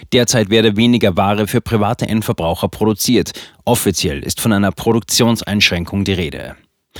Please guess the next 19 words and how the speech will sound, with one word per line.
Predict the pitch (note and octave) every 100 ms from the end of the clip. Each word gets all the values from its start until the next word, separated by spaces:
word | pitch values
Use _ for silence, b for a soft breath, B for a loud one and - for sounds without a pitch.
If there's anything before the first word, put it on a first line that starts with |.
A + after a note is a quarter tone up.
| B B B
Als | - C#3 -
Grund | D3 D3
habe | A2+ -
L | G#2+ A2 -
E | A#2+ F#2+
A | G#2+
G | G#2 G#2+ G2+
wortwörtlich | F2 G#2+ - G2+ F#2+ - F#2 -
den | G#2+
ungeplanten | - C3 B2 - F2+ F#2+ G#2
Umstand | A2+ A2+ - B2 B2 - A#2
der | F#2+
Wiederinbetriebnahme | A#2+ B2 G#2 G#2 - B2+ A#2+ F#2+ D#2+ D#2
zweier | - G2+ G#2
Blöcke | F#2+ G#2 - F#2+
des | F#2
Kraftwerks | - G2 - G2 F#2 - -
Jenschwalde | G#2 G#2 A2+ - F2+ F2+ F2+ E2+
angegeben. | G2+ G2+ E2 D2+ - F#2